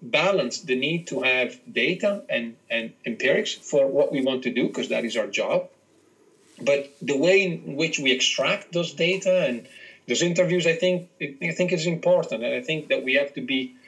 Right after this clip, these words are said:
as upfront, as honest as, as we possibly can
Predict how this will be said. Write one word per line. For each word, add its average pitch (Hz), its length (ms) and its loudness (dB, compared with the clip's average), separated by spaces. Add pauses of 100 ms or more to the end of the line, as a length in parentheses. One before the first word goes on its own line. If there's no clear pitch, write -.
(280)
as 123 160 0
upfront, - 500 -2
as 135 160 -2
honest 131 360 -2
as, - 220 -4
as 117 140 -4
we 113 120 -6
possibly 120 440 -2
can 135 460 0